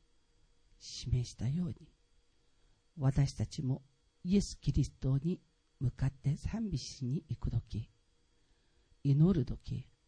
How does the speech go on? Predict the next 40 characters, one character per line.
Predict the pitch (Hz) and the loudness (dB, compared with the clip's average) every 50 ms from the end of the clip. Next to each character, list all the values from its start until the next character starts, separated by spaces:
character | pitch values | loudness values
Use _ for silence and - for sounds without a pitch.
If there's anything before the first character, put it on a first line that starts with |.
| _ _ _ _ _ _ _ _ - 147 | _ _ _ _ _ _ _ _ 0 2
礼 | 127 127 127 | 4 4 4
拝 | 127 120 131 135 131 127 | 4 2 0 -2 -2 -2
を | 135 | -2
捧 | 165 - - 139 - - 151 | -4 -6 -6 -4 -2 -2 -2
げ | - 135 | -2 -2
る | 151 | -4
と | 143 - - | -4 -6 -6
き、 | - - - 147 - - _ _ _ _ _ _ _ _ _ _ _ _ _ _ - | -6 -8 -10 -10 -10 -14 _ _ _ _ _ _ _ _ _ _ _ _ _ _ 0
世 | 165 160 - | 2 2 2
と | - - - - - - _ _ _ _ - | 2 0 -2 -4 -4 -6 _ _ _ _ -20
自 | - - - 110 | -12 -8 -6 -4
分 | 120 131 127 131 135 147 | -2 -2 -2 -2 -2 -4
を | 202 202 - _ _ _ _ _ _ _ _ _ _ _ _ _ _ _ | -4 -6 -10 _ _ _ _ _ _ _ _ _ _ _ _ _ _ _
隔 | - - 160 - - 110 | -2 -2 0 0 -2 -4
離 | 117 120 | -4 -4
す | - - - - | -8 -8 -8 -8
る | 190 | -8
こ | - - - | -8 -6 -4
と | - 151 | -4 -4
が | 131 - | -4 -4
で | - - | -6 -8
き | - - | -10 -8
ま | 117 110 | -8 -8
す | - - - - | -8 -8 -8 -8
よ | - | -8
う | 123 - | -8 -10
に。 | - - _ _ _ _ _ _ _ _ _ _ _ _ _ _ _ _ _ _ _ _ _ _ _ _ _ _ _ _ _ _ _ _ _ _ _ _ _ _ _ _ _ _ _ _ _ _ _ _ _ | -12 -16 _ _ _ _ _ _ _ _ _ _ _ _ _ _ _ _ _ _ _ _ _ _ _ _ _ _ _ _ _ _ _ _ _ _ _ _ _ _ _ _ _ _ _ _ _ _ _ _ _
そ | - - - 147 131 | -16 -6 -2 -2 -2
し | - - | -2 -2
て、 | - 131 131 127 - - - _ _ _ _ _ _ _ - | -2 0 0 0 -2 -6 -16 _ _ _ _ _ _ _ 0
こ | - 147 | 2 2
の | 143 139 131 - - - _ _ _ _ _ _ _ _ _ _ _ _ _ _ _ _ _ _ _ _ _ _ _ _ _ - | 4 2 2 0 -6 -16 _ _ _ _ _ _ _ _ _ _ _ _ _ _ _ _ _ _ _ _ _ _ _ _ _ 2
私 | 139 147 151 143 - | 4 6 4 4 4
た | - 123 | 2 -2
ち | - - - | -2 -2 -2
の | 127 117 | -2 -2
ベ | - - 123 | 0 0 0
ー | 123 127 131 127 | 2 2 2 2
ル | 135 139 156 | 0 2 2
を、 | 160 - - | 0 0 -2